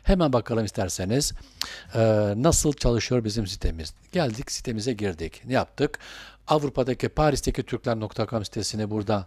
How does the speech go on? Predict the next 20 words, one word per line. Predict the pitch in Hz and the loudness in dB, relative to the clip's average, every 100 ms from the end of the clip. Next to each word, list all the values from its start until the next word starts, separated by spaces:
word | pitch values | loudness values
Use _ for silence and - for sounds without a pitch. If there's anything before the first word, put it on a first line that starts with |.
| _ 87 | _ -12
tıkladık. | 98 104 110 151 | -6 -2 0 0
Görüyorsunuz | 117 107 95 107 95 | -2 -6 -6 -8 -10
yukarıda | 101 110 104 107 104 - - - - | -4 -2 0 -2 -2 -8 -20 -20 0
Paris'teki | 110 107 - - | 2 2 0 -2
Türkler | - 107 113 104 | -6 -6 -4 -6
nokta | 92 107 | -4 -2
com | 110 95 | -2 -2
sitesine | 92 - 85 | -4 -4 -4
girdik. | 85 131 131 151 - - - - | -2 -2 0 -2 -4 -18 -18 -8
Ve | 117 | -4
geldiğimizde | 156 143 113 98 95 113 110 | 0 0 0 -4 -2 -2 -4
burada | 107 113 | -4 -4
ne | 127 | -2
görüyoruz? | 107 101 90 92 131 - - - - - - | -2 -4 -4 0 0 -2 -16 -20 -20 -18 -4
Bütün | 127 - 147 110 - | -2 0 -2 -4 -2
Paris | 135 131 110 | 2 2 2
bölgesindeki | 110 107 - 107 98 - 127 139 _ - | 0 0 -2 -2 -2 -2 -4 -4 _ -14
Türk | - 139 | -6 -4
şirketlerini | - 104 101 - 127 | -2 -4 -6 -6 -4
görüyoruz. | 110 95 85 78 - | -2 0 -2 -6 -12